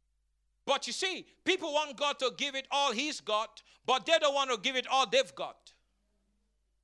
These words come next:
Now, God does not work like that. You want God to commit, you commit.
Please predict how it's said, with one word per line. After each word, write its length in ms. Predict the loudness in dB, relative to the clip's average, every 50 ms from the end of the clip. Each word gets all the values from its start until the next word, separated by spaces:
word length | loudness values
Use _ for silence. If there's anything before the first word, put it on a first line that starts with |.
| _ _ _ _ _ _ _ _ _ _ _ -10
Now, 100 | -8 -2
God 280 | 2 4 4 4 4 4
does 220 | 2 0 -2 -2
not 240 | -4 -4 -4 -4 -2
work 320 | -2 -2 -2 -2 -2 -6
like 180 | -12 -12 -12 _
that. 120 | -16 -18 -18 _ _ _ _ _ _ _ _ _ _ _ _ _ _ _ _ _ _ _ _ _ _ _ _ _ _ _ _ _ _ _ -8
You 120 | -6 -2
want 280 | 2 2 2 2 0 -2
God 220 | -2 -4 -2 -2
to 100 | -2 -4
commit, 580 | -4 -2 -4 -4 -2 -4 -6 -6 -8 -12 -20 -20 _ _ _
you 260 | -8 -2 0 2 2 2 0
commit. 480 | -2 -8 -8 -8 -8 -14 _ _ -20